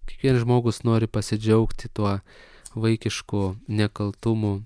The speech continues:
tą vaikišką formą ir jos psichologiją. Kiekvienas žmogus nori būt reikalingu, nori būt gelbėtoju, nori kažkam išreikšti meilę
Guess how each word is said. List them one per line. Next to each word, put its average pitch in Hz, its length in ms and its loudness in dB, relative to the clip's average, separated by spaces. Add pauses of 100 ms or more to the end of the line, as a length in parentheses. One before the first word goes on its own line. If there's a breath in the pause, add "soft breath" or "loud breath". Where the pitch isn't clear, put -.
(120)
tą 101 160 -2
vaikišką 107 500 -4
formą 110 640 0
ir 104 160 -2
jos 101 160 -2
psichologiją. 95 920 -6 (1600 loud breath)
Kiekvienas 135 340 0
žmogus 131 400 2
nori 120 240 4
būt 120 240 0
reikalingu, 117 800 0 (160)
nori 113 260 2
būt 120 220 0
gelbėtoju, 110 880 0 (1200 soft breath)
nori 127 340 6
kažkam 135 400 0
išreikšti 131 640 0
meilę 110 460 -2